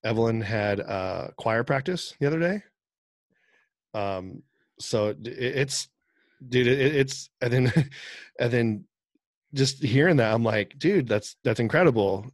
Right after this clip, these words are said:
And then <laughs> it was funny, I heard that, uh, uh,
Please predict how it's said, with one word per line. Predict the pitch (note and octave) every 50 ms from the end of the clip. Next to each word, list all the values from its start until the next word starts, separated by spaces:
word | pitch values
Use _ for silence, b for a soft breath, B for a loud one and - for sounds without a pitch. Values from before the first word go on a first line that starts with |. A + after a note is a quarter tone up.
| _
And | - A#2+ A#2
then | C3 C3+
<laughs> | C3 A2
it | E3 D3 C3
was | A#2+ A2+ A#2
funny, | C3+ C3 A#2 A2
I | G#2 G#2
heard | A2 B2 A#2+ A#2 A2
that, | G#2+ G2+ G2+ G2 - _ -
uh, | G#2 G2+ G2 F#2 G2 B B B B B B B B B _ _ -
uh, | A2 F#2+ F2+ F2 E2 D2+